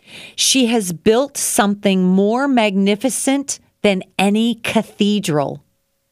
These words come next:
a dwelling for an immortal soul, the tiny perfection of her baby's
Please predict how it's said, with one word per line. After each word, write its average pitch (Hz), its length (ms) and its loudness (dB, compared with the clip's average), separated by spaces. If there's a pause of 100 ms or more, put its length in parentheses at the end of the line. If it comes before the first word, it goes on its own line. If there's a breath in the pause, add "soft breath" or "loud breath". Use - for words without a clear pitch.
(420 loud breath)
a 208 80 2
dwelling 190 880 0
for 185 240 0
an 180 120 -2
immortal 214 600 0
soul, 165 720 0 (400)
the 202 120 0
tiny 226 460 0
perfection 190 920 -2 (180)
of 180 140 0
her 180 160 0
baby's 175 840 -2